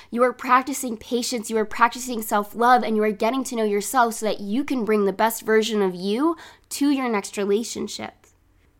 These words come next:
Take the lessons learned from your past relationships or dating experiences, both the successful moments and the not so successful moments,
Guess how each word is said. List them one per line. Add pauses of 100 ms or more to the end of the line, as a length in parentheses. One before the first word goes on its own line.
(800)
Take
the
lessons
learned
from
your
past
relationships
or
dating
experiences,
both
the
successful
moments (420)
and
the
not
so
successful
moments,